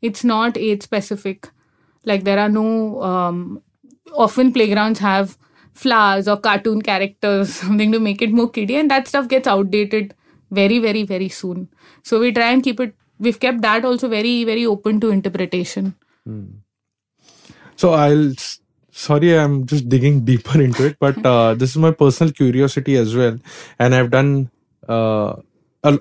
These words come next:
Speaker 2: a-, at least in the design space, whoever I've interviewed, if you can see a pattern, it's more architecture and more interior type stuff, because that's, that's something very, uh,
Speaker 1: Hmm.
Speaker 2: I'm really curious about it, <laughs> genuinely. So,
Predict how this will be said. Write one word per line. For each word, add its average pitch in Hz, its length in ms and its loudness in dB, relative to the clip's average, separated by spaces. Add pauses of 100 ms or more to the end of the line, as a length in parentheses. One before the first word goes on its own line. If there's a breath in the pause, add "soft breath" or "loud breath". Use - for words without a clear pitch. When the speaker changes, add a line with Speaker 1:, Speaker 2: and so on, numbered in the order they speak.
Speaker 2:
a-, 151 400 -2
at 151 120 0
least 160 160 4
in 156 80 2
the 151 80 4
design 135 420 4
space, 151 320 0
whoever 131 340 0
I've 127 100 0
interviewed, 123 420 0
if 117 120 -4
you 120 120 -6
can 123 160 -6
see 127 180 -4
a 123 80 -2
pattern, 120 420 -2
it's 117 180 -6
more 120 260 -2
architecture 110 680 -6
and 110 100 -8
more 110 200 -6
interior 113 460 -4
type 104 340 -8
stuff, - 280 -6
because 131 340 -2 (420 loud breath)
that's, - 680 -4
that's 113 180 0
something 143 400 0
very, 135 460 2 (320)
uh, 110 500 -4
Speaker 1:
Hmm. - 180 -20 (840)
Speaker 2:
I'm 147 180 4
really 151 340 6
curious 131 460 2
about 120 320 0
it, 117 120 0
<laughs> 110 80 0
genuinely. 120 560 2 (300 loud breath)
So, 160 400 4